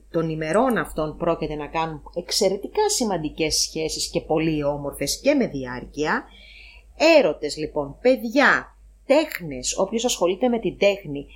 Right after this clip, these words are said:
διανύει ένα διάστημα μεγάλης έμπνευσης, αλλά και αποτελεσματικότητας, δηλαδή το να δώσει μορφή στην ιδέα, μορφή στην έμπνευση, αλλά και να επικοινωνήσει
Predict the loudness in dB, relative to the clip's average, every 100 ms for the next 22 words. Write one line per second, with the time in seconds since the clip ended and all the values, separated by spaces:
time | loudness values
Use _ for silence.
0 | -20 0 4 4 4 2 2 2 0 0
1 | 2 0 0 2 2 0 -10 -8 -4 0
2 | 4 4 2 0 2 2 2 -2 0 -4
3 | -2 0 2 2 2 2 4 6 6 2
4 | 0 2 0 0 -4 -2 2 2 2 -4
5 | -2 -2 -2 0 -2 0 0 0 -2 -2
6 | -4 -2 2 2 2 -6 -20 -12 -4 0
7 | 0 0 2 4 4 2 -4 -14 -6 2
8 | 2 2 4 4 2 -2 -2 0 0 0
9 | -2 -2 -2 -6 _ 0 2 2 2 -2
10 | -2 -2 -4 -2 0 2 4 4 6 4
11 | 0 -4 -8